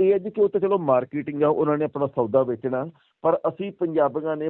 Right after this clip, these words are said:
ਪੰਜ ਦਰਿਆਵਾਂ ਦੀ ਧਰਤੀ ਵਾਲੇ ਪੰਜਾਬੀਆਂ ਨੇ ਪੰਜਾਬ ਦਾ ਕੀ ਕਰਤਾ ਤੇ ਪਾਣੀ ਕਿਵੇਂ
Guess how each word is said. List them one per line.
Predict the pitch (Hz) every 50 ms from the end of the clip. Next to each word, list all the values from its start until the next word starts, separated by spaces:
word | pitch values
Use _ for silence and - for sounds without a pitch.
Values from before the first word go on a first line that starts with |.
| 156 _
ਪੰਜ | 156 143 143 143
ਦਰਿਆਵਾਂ | 147 120 135 131 123 123 127 131 135
ਦੀ | 139 147
ਧਰਤੀ | 139 165 160 123 _ - 131
ਵਾਲੇ | 127 127 131 135
ਪੰਜਾਬੀਆਂ | 131 _ 135 127 127 120 110 110 120 131 135
ਨੇ | 131 131
ਪੰਜਾਬ | 110 110 127 131 127 123 120 117
ਦਾ | 117 135 127
ਕੀ | - _ 135 135
ਕਰਤਾ | 113 - 131 123 120 _ 131 110 87 _ _ _ _ _ _ _
ਤੇ | 147 156 156
ਪਾਣੀ | - 165 156 156 165 160
ਕਿਵੇਂ | 160 165 160 156 160